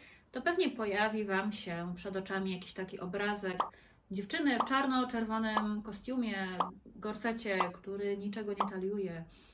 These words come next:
i ma tutaj jakieś koronki, jakieś wstążeczki, taka stylistyka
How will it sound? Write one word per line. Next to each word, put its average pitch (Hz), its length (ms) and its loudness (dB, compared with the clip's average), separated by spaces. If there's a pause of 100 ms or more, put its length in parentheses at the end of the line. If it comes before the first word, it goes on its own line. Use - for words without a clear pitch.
(200)
i 185 100 -6
ma 226 160 2
tutaj 208 280 0
jakieś 190 320 0 (480)
koronki, 277 600 2
jakieś 208 280 -4
wstążeczki, 226 880 -4
taka 220 240 0
stylistyka 233 840 4